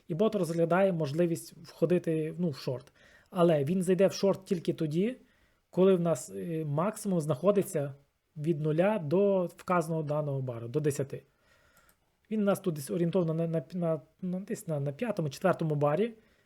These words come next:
Тобто, відповідно, тут би бот вже входив в шорт-позицію. І, відповідно, якщо би мінімум був десь тут, а на перших десяти барах, значить бот так само відкриває позицію. На майбутнє будуть фільтри, які будуть також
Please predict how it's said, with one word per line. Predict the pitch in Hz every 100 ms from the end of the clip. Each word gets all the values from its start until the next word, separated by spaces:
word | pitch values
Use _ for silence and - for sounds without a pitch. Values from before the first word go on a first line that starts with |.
| _ -
Тобто, | 311 247
відповідно, | 233 220 254 226
тут | - 269
би | 220
бот | 170 214 220 -
вже | 156 185
входив | 170 - 202 190 175
в | -
шорт-позицію. | - 160 - 135 123 - - - _ _ _ _ _ _ _ _ _
І, | 180
відповідно, | 170 202 202 180
якщо | - 202
би | 185
мінімум | 202 285 240 185
був | 160 156
десь | 143 135
тут, | 156 135
а | 143
на | 143
перших | 139 165 -
десяти | 143 135 156
барах, | 170 277 269 -
значить | 220 - 160
бот | 247 -
так | -
само | - 175 170
відкриває | 135 - 143 143 127 - _
позицію. | 135 120 117 160 - _ _ - _ _ _ _
На | 156 202
майбутнє | 220 233 262 233
будуть | 185 208 190
фільтри, | - - 247 226 202
які | 185 196
будуть | 170 175 -
також | 185 190 135